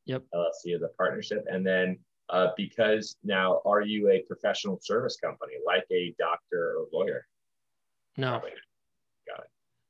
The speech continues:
Speaker 2: That's an important question, though, when you're designing a plan. And so now we've got four oh one K Club here as the, as the, um, company.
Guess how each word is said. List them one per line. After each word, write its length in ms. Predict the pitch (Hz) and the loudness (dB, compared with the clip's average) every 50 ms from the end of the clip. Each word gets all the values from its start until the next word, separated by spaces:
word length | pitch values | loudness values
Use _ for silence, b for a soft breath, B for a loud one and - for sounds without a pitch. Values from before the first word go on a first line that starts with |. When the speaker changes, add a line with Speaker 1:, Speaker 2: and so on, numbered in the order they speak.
| _ - | _ -2
Speaker 2:
That's 200 | - 104 - - | 0 2 2 2
an 80 | 123 131 | 0 -4
important 500 | 135 123 120 127 123 120 110 117 117 113 | -4 -2 2 6 6 6 6 6 2 0
question, 560 | - 120 117 113 - - 104 98 90 87 85 - | 2 4 4 4 2 -2 -2 -2 -2 -2 -4 -2
though, 340 | - 80 78 78 76 - - _ - | -2 0 0 0 -2 -4 -6 _ -10
when 300 | 82 87 90 87 - - - | -6 -4 -4 -4 -4 -6 -8
you're 240 | 85 87 90 87 78 | -6 -4 -2 -2 -2
designing 480 | 87 85 80 82 80 82 85 92 95 | -4 -4 -2 -2 -2 -2 -2 -2 -2
a 40 | 95 | -4
plan. 300 | - - 85 85 - - - _ _ _ _ _ _ _ _ _ _ _ _ _ _ _ _ _ - 85 | -4 -4 -8 -8 -8 -8 -14 _ _ _ _ _ _ _ _ _ _ _ _ _ _ _ _ _ -8 -4
And 160 | 87 87 85 | -4 -4 -4
so 200 | - - 110 101 | -4 -2 -2 0
now 360 | 101 107 107 113 117 123 135 | 2 2 2 4 4 4 2
we've 140 | 135 127 113 | 0 0 2
got 280 | 123 113 110 104 - - | 4 4 4 4 2 2
four 200 | - 113 113 113 | 4 6 8 8
oh 60 | 110 107 | 8 6
one 200 | 107 107 101 98 | 4 2 0 0
K 240 | - 98 95 90 - | 0 0 0 0 -2
Club 340 | - - 98 92 92 92 90 - - | -2 2 4 4 4 4 2 -2 -4
here 300 | 90 92 92 87 82 - 82 | -2 0 0 2 0 0 -2
as 220 | 85 85 82 - _ - | -4 -4 -4 -6 _ -6
the, 340 | 90 90 87 85 85 82 - _ - 87 | -4 -4 -2 -2 -4 -6 -8 _ -8 -4
as 220 | 87 85 82 - _ - | -2 -2 -4 -4 _ -2
the, 240 | 87 85 82 82 82 - - 80 | 0 4 4 4 4 2 2 -2
um, 260 | 80 78 76 78 76 - _ _ _ _ _ _ _ _ _ - - | -2 -2 -2 -4 -8 -12 _ _ _ _ _ _ _ _ _ -4 -4
company. 280 | - - - - - | -4 -2 -4 -6 -12